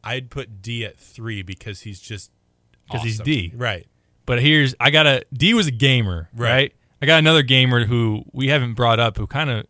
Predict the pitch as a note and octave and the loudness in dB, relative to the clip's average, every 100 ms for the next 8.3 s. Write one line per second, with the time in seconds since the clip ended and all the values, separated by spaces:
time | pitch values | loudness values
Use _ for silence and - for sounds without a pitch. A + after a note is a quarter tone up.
0 | - _ _ - F3 G3+ G#3 G#3+ G3+ D#3 | -20 _ _ -8 -4 0 0 2 0 0
1 | A2+ D#3 F3 F#3 E3+ G3+ F#3+ D3 B2+ D3 | -2 0 0 0 -2 0 0 0 0 -2
2 | - D#3+ C3+ B2+ A#2 A#2+ F#2 E2 - - | -4 -4 0 0 2 0 0 -4 -12 -20
3 | _ _ _ _ _ _ _ _ _ A#2+ | _ _ _ _ _ _ _ _ _ -6
4 | A2 C3 B2 - A2+ - A2+ G2+ - _ | -2 0 0 0 -4 -2 -2 -2 -6 _
5 | _ _ - G#2 G2 G#2 G2+ G2+ F#2+ - | _ _ -8 -6 -4 -4 -4 -6 -8 -4
6 | G2+ F2+ - G#2 F2 E2+ _ _ _ - | -4 -4 -4 -4 -4 -6 _ _ _ -8
7 | B2+ D3 D#3+ D#3 C3 G#2 E2 F2+ _ _ | -2 0 2 2 0 -4 -10 -20 _ _
8 | G#2+ B2 | 2 4